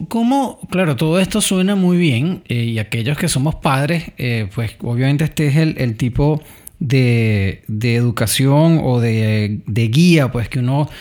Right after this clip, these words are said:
quisiera transmitirle a sus hijos, pero, eh, el reto está, eh, y esa es la, una de las preguntas grandes que yo te tengo, ¿cómo lo logras? Porque al entrar unos niñitos en, en estos talleres, yo me imagino que ellos están primero entrando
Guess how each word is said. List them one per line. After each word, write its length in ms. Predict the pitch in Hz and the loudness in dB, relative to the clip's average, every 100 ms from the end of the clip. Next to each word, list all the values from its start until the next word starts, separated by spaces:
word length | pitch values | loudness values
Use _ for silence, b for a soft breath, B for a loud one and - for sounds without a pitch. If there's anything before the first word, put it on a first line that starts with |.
| B B B | B B B
quisiera 760 | 139 - 160 185 185 127 - - | -4 -2 2 2 2 -2 -6 -12
transmitirle 480 | - 110 127 120 120 | -6 -4 -2 -4 -4
a 40 | 120 | -2
sus 200 | 123 135 | -2 -2
hijos, 220 | 107 104 | -2 -2
pero, 240 | 127 120 117 - B B B | -4 -2 -4 -10 B B B
eh, 680 | - 139 127 123 117 107 - - | -4 -2 0 0 -2 -4 -6 -6
el 300 | 143 139 - | -6 -4 -4
reto 420 | 131 139 - 196 | -2 0 0 -2
está, 600 | 180 214 160 180 214 - | -2 0 2 0 -2 -6
eh, 240 | 139 123 127 | -6 -4 -4
y 140 | 120 | -4
esa 160 | 110 131 | -2 -2
es 80 | 147 | -2
la, 100 | 180 | -2
una 240 | 127 135 | -2 0
de 80 | 160 | 0
las 120 | 160 | -2
preguntas 520 | - 131 120 117 151 143 | -2 -2 -2 -2 -2 0
grandes 340 | 147 151 156 | 0 -2 -2
que 100 | 147 | -4
yo 140 | 131 | -4
te 140 | 127 156 | -4 -4
tengo, 460 | 156 143 143 123 - | -2 -2 -2 -4 -4
¿cómo 260 | 160 208 | -2 0
lo 100 | 202 | 0
logras? 440 | 139 226 240 120 - | 2 0 0 -2 -4
Porque 400 | 120 107 135 127 B B B B | -4 -2 -2 -4 B B B B
al 180 | 135 139 | -2 0
entrar 320 | 147 151 156 | 0 0 2
unos 200 | 220 220 | 2 2
niñitos 440 | 208 190 185 214 208 | 2 2 2 2 2
en, 160 | 190 | 0
en 240 | 170 156 156 | 0 0 0
estos 340 | 143 - 175 | 0 -2 -2
talleres, 540 | 185 165 165 165 190 190 | 0 0 2 2 0 -2
yo 160 | 135 151 | -2 -2
me 60 | |
imagino 360 | 202 175 156 180 | 0 2 2 2
que 80 | 185 | 0
ellos 180 | 170 165 | 2 0
están 440 | 147 175 185 170 | 0 0 0 -2
primero 400 | 165 165 180 196 | 0 2 2 0
entrando 580 | 170 170 175 185 185 | 0 0 2 2 0